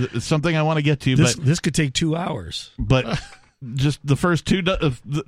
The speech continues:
Speaker 1: two bullet points they, they highlight before we get in, we'll get to calls, but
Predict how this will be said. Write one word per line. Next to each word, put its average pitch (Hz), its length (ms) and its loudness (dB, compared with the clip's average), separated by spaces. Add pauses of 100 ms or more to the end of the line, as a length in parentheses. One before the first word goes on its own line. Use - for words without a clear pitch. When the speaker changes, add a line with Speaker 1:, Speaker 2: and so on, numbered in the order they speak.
(140)
Speaker 1:
two 202 460 -2 (100)
bullet 180 280 2
points 165 300 0
they, 147 240 0
they 135 160 0
highlight 135 360 0
before 139 260 -2
we 143 100 0
get 135 140 0
in, 135 160 0
we'll 117 120 0
get 135 140 -4
to - 80 -8
calls, 117 320 0
but 104 200 -2